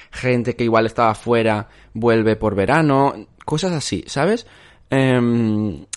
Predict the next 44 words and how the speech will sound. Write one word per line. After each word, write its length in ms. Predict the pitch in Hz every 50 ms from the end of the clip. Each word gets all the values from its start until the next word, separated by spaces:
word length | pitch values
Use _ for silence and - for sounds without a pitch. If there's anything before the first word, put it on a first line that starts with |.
| - _ -
que 100 | 147 127
po-, 220 | 123 131 - -
que 120 | - 135
con 200 | 123 131 131 127
lo, 240 | 127 127 123 - _
po-, 180 | _ - 110 -
sea 220 | - - - 180 190
como 240 | - 175 156 135
sea, 320 | - - - 180 202 - - -
la 140 | 127 131 127
cuestión 360 | - 127 - _ - 185 180
es 60 | 156
que 80 | - -
estoy 140 | - 127 131
haciendo 180 | 143 139 135 127
una 60 | 123
vida 140 | 120 123 117
social 340 | - 113 - 123 139 147
por 100 | 147 117
encima 200 | 113 107 135 139
de 40 | 131
mos-, 140 | 110 92 - _
de 300 | 98 - - 107 101 98
mis 140 | 98 95 -
posibilidades. 580 | 101 98 101 92 90 92 101 98 76 - -
Encima, 300 | 104 107 110 110 101 - - - - - - -
viniendo 320 | - 104 104 110 113 110 101
de 60 | 101
un 60 | 98
confinamiento 640 | 110 107 107 - 107 107 104 110 113 113 101 90
que 60 | 85 98
es 60 | -
como, 200 | - 101 95 98
"Ay, 120 | 120 123
la 120 | 113 113 104
gente 340 | - - 98 104 104 98
quiere 160 | 104 107 101 98
empezar 300 | 98 107 107 113 107 107
a 60 | 104
quedar 220 | - 104 107 104
otra 200 | 101 92 - 98
vez 100 | 92 101
y 60 | 104
todo". 320 | - 107 107 110 - -